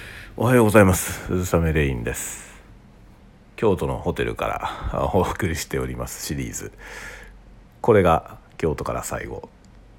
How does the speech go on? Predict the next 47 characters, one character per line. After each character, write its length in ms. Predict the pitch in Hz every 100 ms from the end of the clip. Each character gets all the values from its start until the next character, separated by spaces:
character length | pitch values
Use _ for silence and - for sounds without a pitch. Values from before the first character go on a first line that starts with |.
| -
に 160 | 85
な 100 | 69
る 80 | 69
と 80 | -
思 160 | 55 -
い 40 |
ま 120 | 57
す。 220 | - - - - - - - - - - - - - -
今 140 | 127
六 240 | 95 92 120
時 100 | 90
二 120 | 69
十 120 | 69 73 -
分。 260 | - 57 53 -
こ 100 | 98
ん 140 | 110
な 80 | 110
に 80 | 101
早 180 | 104
く 160 | 98 -
起 120 | 73
き 20 | -
な 80 |
く 80 | -
て 140 | - 53
い 60 |
い 20 |
ん 100 | 55
で 80 | -
す 140 | - -
け 80 |
ど、 180 | - - - - - - - -
目 80 | 87
が 100 | 85
覚 140 | - 117
め 80 |
ま 100 | 127
し 120 | - -
た。 1040 | - - - - 131 - 127 101 - - - - - - - - - - -
<laughs> 1080 | - - - - - - - - - - -
な 100 | 104
ん 60 | 107
で 60 |
だ 60 | 62
ろ 120 | -
う 20 |
ね。 140 | 65